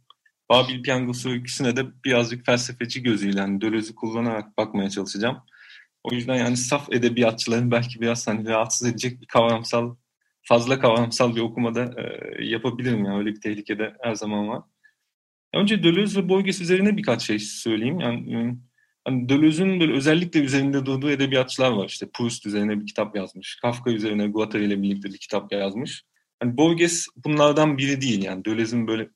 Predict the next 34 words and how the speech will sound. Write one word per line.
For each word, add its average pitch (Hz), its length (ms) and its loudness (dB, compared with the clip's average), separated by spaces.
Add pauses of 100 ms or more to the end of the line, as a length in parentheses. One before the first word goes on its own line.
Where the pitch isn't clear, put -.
üzerine 117 400 0
ayrı 113 520 -2
bir 113 80 -2
makale 113 460 2
yazdığı, 104 460 0
ayrı 110 260 0
bir 107 60 -20
kitap - 300 -4
yazdığı 107 360 0
birisi 113 340 -6
değil. 135 260 -2 (600)
Ama 156 80 4
öte 165 140 4
yandan 170 360 4
Deleuze 165 280 2 (160)
bir 202 40 0
sürü 196 280 0
kitabında 117 540 0
böyle 127 200 0 (280)
Fark 135 280 4
ve 127 80 -2
Tekrar'da, 117 520 2
işte - 240 -6
Anlamın 113 380 0
Mantığı'nda, 110 520 -2
o 107 60 -6
altmışların 110 540 -6
sonundaki 104 520 -4
büyük 110 200 -12
kitaplarında, 98 720 -6
işte - 200 -18
seksenlerde 120 640 0
yazacağı 107 380 -2
kitaplarda, 104 800 -6